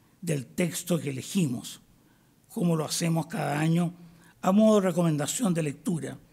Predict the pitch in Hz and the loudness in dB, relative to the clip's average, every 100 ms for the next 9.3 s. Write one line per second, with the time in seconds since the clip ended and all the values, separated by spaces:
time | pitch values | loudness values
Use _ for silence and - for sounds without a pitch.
0 | _ _ _ - 160 - 151 156 180 151 | _ _ _ -2 -2 -2 -2 -2 -2 -2
1 | 135 160 143 165 170 208 - - - - | -4 -4 0 0 0 -4 -6 -14 -20 -10
2 | - 156 143 139 160 135 147 - - - | -6 -4 -4 -4 -4 -4 -10 -12 -14 -18
3 | _ _ _ _ _ - 277 190 185 202 | _ _ _ _ _ -10 -2 2 4 2
4 | 202 - - _ - _ - 165 - 180 | 0 -6 -20 _ -20 _ -8 -6 -4 -4
5 | - 175 165 220 202 202 202 - - _ | 0 0 0 2 4 2 -2 -12 -20 _
6 | _ _ - - 180 185 180 156 151 165 | _ _ -6 0 0 0 -2 -4 -2 2
7 | 190 185 - - _ _ 180 151 185 240 | 2 0 -6 -18 _ _ -2 0 2 2
8 | 233 170 - 277 185 175 180 - 160 156 | 2 -2 -2 -2 0 0 -2 -6 -2 0
9 | 160 170 165 | 0 0 -2